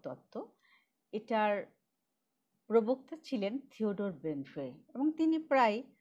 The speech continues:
প্রমাণও করে ফেলেছিলেন, এবং তার এই প্রমাণের বিপক্ষে এসে কথা বলেছিলেন আরেকজন পণ্ডিত,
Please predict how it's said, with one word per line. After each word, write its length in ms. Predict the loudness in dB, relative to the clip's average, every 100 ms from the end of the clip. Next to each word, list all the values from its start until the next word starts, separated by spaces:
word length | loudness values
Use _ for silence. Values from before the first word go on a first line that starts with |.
| _ _ _ 0
প্রমাণও 380 | 2 2 0 -2
করে 140 | -4 -4
ফেলেছিলেন, 480 | -6 -10 -8 -8 -8 -10 _ _ _ _ _ _ _ _ -12
এবং 160 | -10 -12 _ 0
তার 260 | 2 2
এই 140 | 0 -2 -2
প্রমাণের 580 | -2 -2 -2 -2 -2 -4 _ _ _ _ _ _ _ _ _ _ _ _ _ _ _ _ -6
বিপক্ষে 600 | -6 -4 -6 -6 -6 -4 -4
এসে 140 | -8 -8
কথা 180 | -10 -10
বলেছিলেন 500 | -8 -8 -8 -6 -6 -6 _ _ -4
আরেকজন 600 | -4 -4 -6 -6 -6 -6 -10 _ _ -8
পণ্ডিত, 380 | -6 -2 -4